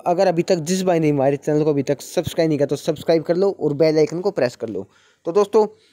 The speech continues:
अब मैं आपको ले चलता हूँ भाई हमारे Telegram के चैनल में। दोस्तों, ये है भाई दुल्हन फैंटेसी हाउस Telegram चैनल।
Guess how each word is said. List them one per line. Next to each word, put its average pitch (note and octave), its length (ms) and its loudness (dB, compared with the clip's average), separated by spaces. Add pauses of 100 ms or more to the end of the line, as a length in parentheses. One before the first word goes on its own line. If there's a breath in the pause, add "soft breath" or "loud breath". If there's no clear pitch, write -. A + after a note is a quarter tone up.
(340 soft breath)
अब E3+ 120 0
मैं G3 120 2
आपको G3 280 0
ले G3 120 4
चलता F#3+ 260 0
हूँ F#3+ 60 2
भाई F3+ 100 4
हमारे D#3 240 2
Telegram D#3 480 0
के E3 80 -4
चैनल C3+ 260 -2
में। A2+ 200 -6 (280 soft breath)
दोस्तों, G3+ 340 2
ये G3+ 140 4
है G#3 80 4
भाई F#3 220 4
दुल्हन E3 420 0
फैंटेसी E3+ 480 -2
हाउस E3+ 280 2 (260)
Telegram D#3 420 0
चैनल। F3+ 380 -4